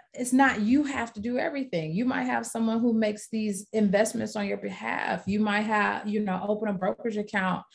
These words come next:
and, uh, you know, have people actively managing those things for you, because even though you have the money, you might not be the, the best equipped to do that.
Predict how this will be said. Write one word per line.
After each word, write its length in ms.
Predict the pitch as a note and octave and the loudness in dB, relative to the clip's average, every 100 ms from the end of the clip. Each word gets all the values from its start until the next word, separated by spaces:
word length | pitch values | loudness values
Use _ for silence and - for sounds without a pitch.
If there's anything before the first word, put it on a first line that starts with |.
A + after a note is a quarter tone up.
| - - - | -20 -10 2
and, 380 | G#3+ G#3 G3 - | 4 6 4 -2
uh, 120 | G3+ | -4
you 160 | G#3 A#3+ | 0 2
know, 220 | G#3+ F#3+ | 4 2
have 540 | F3+ A3+ G#3+ G#3 G3+ - | 0 -2 0 0 -2 -4
people 440 | B3 G#3+ F#3 - - C#3+ - - | -4 -2 -2 -4 -10 -14 -14 -4
actively 420 | G#3 A3 A3 G#3 | -2 0 0 2
managing 520 | F#3+ F#3+ C4+ D4 B3+ | 4 4 2 0 2
those 220 | A3 F#3+ | 2 0
things 260 | - F#3 F#3 | -2 -4 -4
for 160 | - F#3 | -2 -2
you, 160 | F#3 | 0
because 380 | F3+ F#3+ G#3 F3+ - - - _ | -2 2 2 2 -6 -20 -20 _
even 260 | D4+ D#4+ C#4 | 4 6 6
though 120 | B3+ | 6
you 180 | A#3+ C4+ | 6 4
have 240 | C#4 A#3+ | 2 0
the 60 | G#3 | 2
money, 260 | A3 B3 | 4 4
you 100 | A#3+ | 4
might 220 | A#3+ A3 A3 | 2 -2 -4
not 180 | G3 | -6
be 100 | F#3+ | -6
the, 240 | F#3+ F3+ E3+ - | -2 -2 -2 -4
the 120 | F#3+ | -2
best 440 | F#3 G3+ G#3 G#3 - | 0 2 4 2 -4
equipped 640 | G#3 F3+ - A#3 A3+ - - _ _ - | -6 -8 2 4 4 2 -14 _ _ -8
to 340 | - D#4+ F#4 | 0 2 2
do 180 | G#3 D#3+ | 2 -2
that. 300 | D3 - - | -2 -8 -12